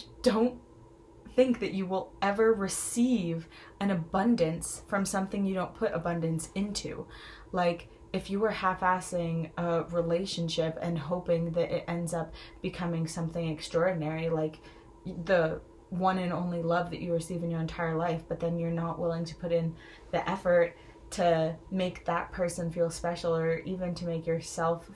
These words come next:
feel fulfilled and safe and making sure that all of your needs are known and met, like, but you expect it to become this amazing first love, like, it's just not gonna happen. If you're not pouring yourself and devoting yourself to the things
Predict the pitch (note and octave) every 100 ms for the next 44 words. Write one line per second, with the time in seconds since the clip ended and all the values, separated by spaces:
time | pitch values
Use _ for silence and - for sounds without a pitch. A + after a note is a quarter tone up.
0 | - F3 D#3+ D#3 D#3+ - - - - F#3
1 | E3+ F3 E3+ D#3+ D#3+ - E3+ E3+ E3+ D#3
2 | D#3+ - - - - - - - - -
3 | - - - - - F#3+ F#3 F3+ F3+ E3+
4 | F3+ F3 E3+ - E3+ E3+ E3+ E3 E3 E3+
5 | E3 - - D#3+ D#3 D#3+ D#3+ E3 F3+ G3
6 | - E3 D#3+ D#3 F3 - - - - E3+
7 | E3 - - - - - - - - -
8 | A3 G#3+ F#3 - E3 F#3+ F3 E3+ F3 E3
9 | E3+ E3+ E3+ F3 E3+ E3 E3+ F3 E3 E3
10 | - D3 D#3 F#3 E3 F#3 G3 - C4+ -
11 | D#4 D#4 E4 D4+ B3 D#4+ - D#3 D#3+ -
12 | - - - A#3 A#3 A#3 C4 - A3 A3+
13 | A3 G#3+ G3+ F#3 F#3 - F#3+ F3+ F3+ F#3+
14 | G3+ F#3+ F3+ F3 E3 - F3 F3+ F#3 F3+
15 | F3+ F#3